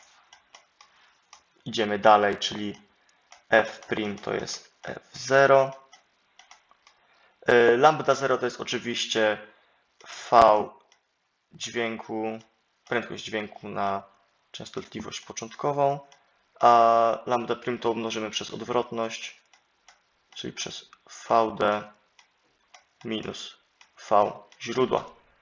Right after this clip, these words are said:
To nam się skraca, czyli otrzymujemy wzór, że prędkość, e, odbierana przez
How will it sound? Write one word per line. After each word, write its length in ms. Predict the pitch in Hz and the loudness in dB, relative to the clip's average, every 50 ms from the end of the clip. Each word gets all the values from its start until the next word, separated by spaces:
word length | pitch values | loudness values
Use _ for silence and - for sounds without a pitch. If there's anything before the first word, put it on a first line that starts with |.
| _ - _ - | _ -20 _ -6
To 120 | - 117 | -2 -2
nam 100 | 107 104 | -2 -2
się 120 | - - | -4 -8
skraca, 600 | - - - - 151 139 139 - - 131 127 131 - - - - _ _ _ _ | -10 -10 -2 2 2 2 2 2 2 0 0 0 -4 -10 -20 -20 _ _ _ _
czyli 200 | - - 135 123 | -6 -2 0 0
otrzymujemy 420 | 120 - 123 117 110 107 104 107 104 | 2 2 0 -2 -2 -2 -4 -4 -6
wzór, 440 | 107 113 127 131 131 131 - _ _ _ _ _ _ _ _ _ _ _ _ _ _ _ _ - | -4 -2 -2 -2 -2 -4 -10 _ _ _ _ _ _ _ _ _ _ _ _ _ _ _ _ -8
że 340 | - - - - - - - _ _ _ | -4 -2 -2 -2 -2 -4 -8 _ _ _
prędkość, 880 | - 123 120 120 117 117 - - 110 107 - - - - - - _ _ _ _ - - | -2 0 0 0 0 -4 -8 -8 -8 -8 -8 -8 -10 -10 -12 -12 _ _ _ _ -4 -2
e, 480 | 123 117 113 110 110 110 110 104 - | 0 2 2 2 2 0 0 -2 -4
odbierana 440 | - 120 107 - 120 117 110 110 107 | -6 -6 -2 0 0 0 0 -2 -2
przez 640 | - - - - 110 107 - - - - - - | -2 -4 -2 -2 -2 -4 -6 -8 -10 -12 -14 -16